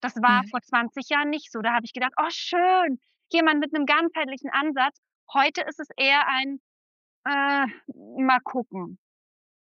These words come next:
Speaker 1: Und ähnlich geht es mir, und ich weiß, es geht einigen, auch mit dem Wort traumasensibel.
Speaker 2: Ja, klar. Und mit A D H S und mit, äh, Neurodivergenz, das wird,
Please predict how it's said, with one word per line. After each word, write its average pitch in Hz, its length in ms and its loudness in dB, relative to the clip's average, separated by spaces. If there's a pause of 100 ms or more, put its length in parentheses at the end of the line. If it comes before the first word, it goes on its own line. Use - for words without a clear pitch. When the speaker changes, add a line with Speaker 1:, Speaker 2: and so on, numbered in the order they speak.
(580)
Speaker 1:
Und 294 220 2 (280)
ähnlich 349 460 0
geht 294 260 0
es 202 220 -6
mir, 208 360 -4
und 226 140 -4
ich 220 100 -6
weiß, 240 200 2
es 226 100 -8
geht - 180 -6
einigen, 226 420 2
auch 233 180 4
mit 294 160 0
dem 294 140 0
Wort 277 180 0
traumasensibel. 269 880 -2 (920)
Speaker 2:
Ja, 247 160 4
klar. 220 320 -4
Und 196 160 4
mit 202 180 6
A 196 120 4
D 196 140 6
H 196 100 4
S 247 320 2
und - 300 0
mit, 196 380 2 (420)
äh, 202 260 2
Neurodivergenz, 226 1160 4
das - 180 -6
wird, - 240 -2